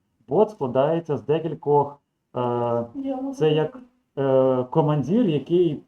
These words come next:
Speaker 1: під своє крило зібрав надійну команду, і там дизайнер,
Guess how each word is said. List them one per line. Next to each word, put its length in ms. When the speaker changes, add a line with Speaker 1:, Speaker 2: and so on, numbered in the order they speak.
Speaker 1:
під 160
своє 360
крило 400
зібрав 500
надійну 500
команду, 680
і 100
там 320
дизайнер, 880